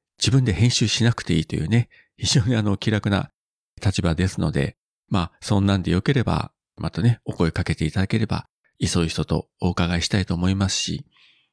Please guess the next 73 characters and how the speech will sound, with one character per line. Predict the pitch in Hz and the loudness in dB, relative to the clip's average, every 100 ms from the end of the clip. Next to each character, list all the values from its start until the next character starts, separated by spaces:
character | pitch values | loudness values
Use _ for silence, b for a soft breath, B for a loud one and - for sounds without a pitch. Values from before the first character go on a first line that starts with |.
| _ | _
ま | - 123 | -4 0
た | 120 | 2
他 | 120 135 | 2 2
の | 135 | 4
ね、 | 147 151 _ _ - | 2 0 _ _ -4
ポ | 98 | -4
ッ | |
ド | - | -2
キ | 101 | -2
ャ | 90 | -2
ス | |
ト | 92 | 0
の | 85 78 - - | 0 0 -4 -8
方 | 90 90 | -4 -2
で | 85 | -2
も、 | 78 73 - b b b b | -2 -2 -4 b b b b
こ | - | 0
ん | 98 | 2
な | 87 82 - _ | 2 0 -4 _
オ | - | -4
タ | 95 | 0
ク | 90 95 | 0 2
の | - | 2
お | 107 | 0
っ | |
さ | - 107 | 2 0
ん | |
で | 87 | 2
も | 82 | 2
よ | 110 | 2
け | 151 | 4
れ | 98 | 0
ば、 | 80 80 - _ _ | 0 -6 -10 _ _
お | |
声 | - 87 | -2 -2
か | - | -2
け | 90 90 | -2 -2
い | |
た | 101 | 2
だ | 147 | 2
け | - | 2
れ | 139 | 0
ば、 | 95 71 _ b b b | 0 -4 _ b b b
え | 85 78 | -2 2
ー、 | 80 87 | 2 2
喜 | 87 | 0
ん | |
で | 76 | 0
馳 | 73 101 95 | -2 0 0
せ | 80 | 0
参 | 98 | 0
じ | 110 | 2
ま | 113 117 | 2 2
す | - | 0
の | 82 | -2
で、 | 71 - _ _ - | -2 -4 _ _ -12
一 | - | -8
つ | - 62 - | -4 -6 -6
よ | - | -2
ろ | 76 | 0
し | 76 | 0
く | - | 0
お | 76 | 0
願 | 76 73 | 0 0
い | |
し | - | 0
た | 104 | 0
い | 98 | 0
と | 80 | 0
思 | 80 | -2
い | 78 | 0
ま | 90 | 0
す。 | 107 | -2